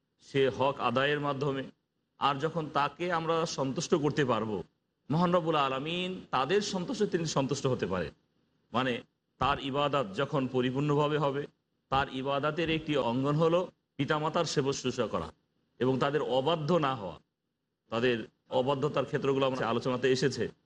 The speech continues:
তাদেরকে গালিগালাজ না করা, ধমক না দেওয়া। এমনকি মহান রব্বুল আলামিন ইরশাদ করেন, যদি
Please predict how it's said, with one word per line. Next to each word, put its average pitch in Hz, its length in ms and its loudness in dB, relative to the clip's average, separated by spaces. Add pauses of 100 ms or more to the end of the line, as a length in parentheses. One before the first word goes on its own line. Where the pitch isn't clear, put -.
(260)
তাদেরকে 131 600 0 (120)
গালিগালাজ 123 520 0
না 120 140 -4
করা, 113 280 -4 (160)
ধমক 127 400 0
না 123 160 0
দেওয়া। 113 300 0 (220)
এমনকি 139 400 0
মহান 147 200 0
রব্বুল 139 160 2
আলামিন 131 540 0
ইরশাদ 123 320 -2
করেন, 113 280 0 (540)
যদি 160 440 4